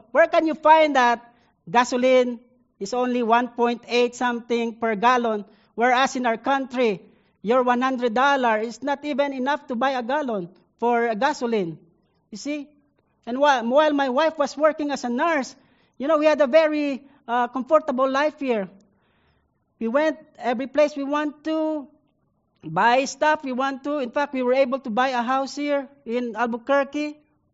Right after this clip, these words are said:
And, uh, before, uh, she got sick, praise God, we already have a house.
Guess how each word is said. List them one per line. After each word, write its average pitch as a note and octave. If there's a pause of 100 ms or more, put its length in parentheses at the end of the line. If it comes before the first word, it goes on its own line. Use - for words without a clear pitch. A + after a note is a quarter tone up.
(240)
And, A3
uh, G#3+
before, B3 (320)
uh, G3+
she G3+
got B3
sick, C4+ (540)
praise B3
God, C4+
we C4
already C#4+
have C#4
a A#3+
house. C4+